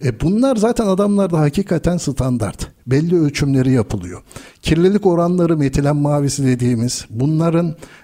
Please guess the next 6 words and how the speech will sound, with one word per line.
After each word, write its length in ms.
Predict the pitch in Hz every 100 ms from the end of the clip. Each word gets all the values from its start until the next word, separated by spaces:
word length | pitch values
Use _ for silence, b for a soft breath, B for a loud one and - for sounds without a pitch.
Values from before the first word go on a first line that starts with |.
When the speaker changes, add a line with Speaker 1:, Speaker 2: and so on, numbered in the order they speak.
| -
Speaker 2:
ölçümlerine 760 | 135 139 - 170 160 156 160 160
göre 220 | 143 143
malzemeler 640 | 139 131 120 127 123 127 117
ayarlanıyor. 640 | 110 104 101 101 107 - -
Yani 240 | 139 196 202
adamın 520 | 180 196 262 269